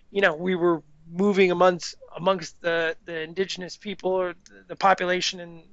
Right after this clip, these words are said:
whatever country we were in, and, and we were working and building relationships with locals and local communities and, uh, you know, local leaders and whatnot. And, and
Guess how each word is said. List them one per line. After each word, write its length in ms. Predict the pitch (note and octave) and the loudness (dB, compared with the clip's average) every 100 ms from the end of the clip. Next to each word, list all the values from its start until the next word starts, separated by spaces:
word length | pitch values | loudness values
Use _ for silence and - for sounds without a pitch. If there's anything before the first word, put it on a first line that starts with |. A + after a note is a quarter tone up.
| - | -4
whatever 300 | E3+ E3+ E3 | -2 -2 -2
country 400 | F#3+ F3 F3+ E3+ | -2 -2 -6 -8
we 100 | E3+ | -12
were 240 | E3 E3 | -6 -2
in, 220 | E3+ F3+ | 0 -2
and, 180 | F3 D3+ - - - - | -6 -10 -20 -20 -20 -2
and 260 | F#3+ F#3 E3+ | 2 2 2
we 120 | F3 | 2
were 420 | E3 E3+ E3 E3 - _ | 4 4 4 2 -4 _
working 520 | E3 F#3 G3 G3+ F#3 F#3 | 2 4 4 2 0 -2
and 120 | E3+ | 2
building 300 | F#3+ F#3 F3+ | 2 4 0
relationships 800 | F3 F3+ F3+ F#3+ - G3 - - | 0 -2 -2 -6 -4 -4 -4 -14
with 140 | F3+ | -12
locals 640 | F3 F3+ - F#3 G3 F#3+ | -6 -6 -6 -6 -6 -6
and 180 | F#3+ E3+ | -10 -8
local 280 | F3 F3+ G3 | -10 -8 -12
communities 840 | - F#3 F#3+ F#3 F#3 F#3+ F#3+ E3+ | -14 -14 -12 -12 -12 -6 -4 -4
and, 280 | F3 E3+ E3 - - - - - | -6 -8 -14 -18 -20 -20 -12 0
uh, 320 | E3+ E3+ E3 | 4 6 4
you 140 | A3 F#3+ | 2 0
know, 140 | E3 | 0
local 340 | E3+ F#3 E3+ | 0 0 -2
leaders 400 | E3 F3+ G3 G3 | -2 0 2 2
and 100 | F#3+ | 0
whatnot. 420 | F#3+ G3 G3 G#3+ G3+ | -2 0 4 4 2
And, 180 | F3 | -2
and 360 | F3+ F#3 F3+ E3 | -4 -4 -6 -10